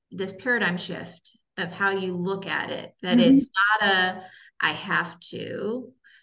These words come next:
Speaker 1: to, "I want to," or, "I
Speaker 2: Mm-hmm.
Speaker 1: get to,"
Speaker 2: Mm-hmm.
Speaker 1: and that there can be some internal joy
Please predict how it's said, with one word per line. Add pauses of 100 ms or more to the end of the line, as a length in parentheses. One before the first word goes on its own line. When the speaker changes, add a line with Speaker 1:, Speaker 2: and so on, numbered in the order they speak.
(220)
Speaker 1:
to,
"I
want
to,"
or,
"I
Speaker 2:
Mm-hmm.
Speaker 1:
get (220)
to,"
Speaker 2:
Mm-hmm. (280)
Speaker 1:
and
that
there
can
be
some
internal
joy